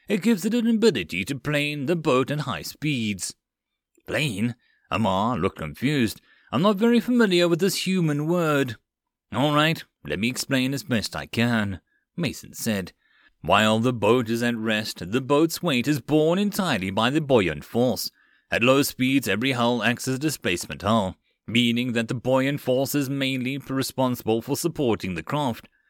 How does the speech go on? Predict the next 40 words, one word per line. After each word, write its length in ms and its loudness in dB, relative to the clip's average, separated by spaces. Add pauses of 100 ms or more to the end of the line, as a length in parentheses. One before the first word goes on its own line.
(380)
Do 300 2
you 180 4
understand 640 0
so 140 -6
far?" 460 -2 (680)
"Roughly." 800 0 (380)
Amar 460 2
nodded 380 2
as 180 2
his 200 0
years 320 4
of 80 -2
sailor 380 4
gave 240 4
him 80 -2
a 80 2
rough 240 -2
idea 320 4
of 80 0
what 160 2
Mason 340 -2
was 160 -4
trying 240 -4
to 100 -8
explain. 560 -2 (580)
"The 80 6
buoyant 440 2
force 360 2
is 140 -2
what 180 -4
keeps 280 -4
the 80 2
boat 280 0
afloat, 380 0
right?" 320 -2 (640)
Mason 640 -2
nodded. 360 2 (240)
"That 200 -4
is 120 -8
correct. 520 -6